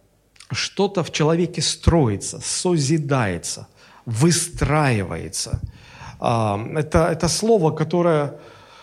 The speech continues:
обозначает какой-то созидательный процесс. В нас строится вера, в нас, а, э, строится внутренняя жизнь, доверие ко Христу.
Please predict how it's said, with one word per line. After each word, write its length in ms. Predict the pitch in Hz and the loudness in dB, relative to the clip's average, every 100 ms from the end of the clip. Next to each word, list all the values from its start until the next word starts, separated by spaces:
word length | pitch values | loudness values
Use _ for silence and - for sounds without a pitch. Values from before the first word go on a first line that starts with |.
| - - - _ _ _ - - | -20 -20 -20 _ _ _ -20 -4
обозначает 680 | 139 131 165 180 156 190 170 | 0 2 2 2 2 0 0
какой-то 320 | 170 185 170 | 0 0 0
созидательный 560 | 156 156 156 170 160 156 | 0 0 2 0 2 0
процесс. 480 | 160 160 - 117 120 | 0 -2 -2 -4 -2
В 100 | 127 | 0
нас 160 | 170 | 0
строится 1000 | - - - - 175 185 185 170 - 175 | 0 -4 -6 -2 2 2 2 0 -2 0
вера, 600 | 151 127 113 95 82 80 - - | 0 0 0 -2 -6 -10 -14 -8
в 220 | 120 117 | -2 2
нас, 400 | 143 170 160 - | 4 4 2 -2
а, 480 | 185 160 139 127 127 113 110 - - _ _ _ _ | 0 0 2 2 0 -2 -6 -14 -20 _ _ _ _
э, 600 | 170 165 98 98 - - | -18 -12 -10 -8 -2 -2
строится 540 | 120 - 175 175 165 160 | -2 0 4 4 4 0
внутренняя 640 | 139 185 190 170 160 156 | 4 4 4 2 2 2
жизнь, 380 | 131 131 98 104 | 2 0 0 0
доверие 440 | 131 139 165 160 | 0 2 2 2
ко 140 | 156 143 | 0 -4
Христу. 580 | 131 139 - - 98 | -2 -2 -4 -8 -8